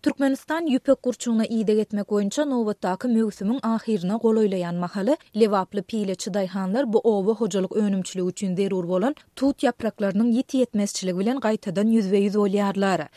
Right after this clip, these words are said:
Käbir daýhanlar göz öňünde tutulan hasyly almak üçin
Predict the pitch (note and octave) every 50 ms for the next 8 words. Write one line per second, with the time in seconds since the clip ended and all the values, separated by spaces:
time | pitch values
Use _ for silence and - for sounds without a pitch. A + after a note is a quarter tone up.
0 | - - - A#3 G#3+ G3+ G3+ G3 F3 G3 G3 F#3 - - G3 F#3+ F#3 A3+ C#4 B3
1 | G3+ A3+ A3 G#3 G#3 G3 F#3+ F3+ F3 F3+ F3+ - - - - F#3+ F3+ F3 F3+ -
2 | G#3 G3 F#3+ - - F3+ F3 - G3 G3 F#3+ F3+ F3 F3 F3 F3+ - - C4+ D#4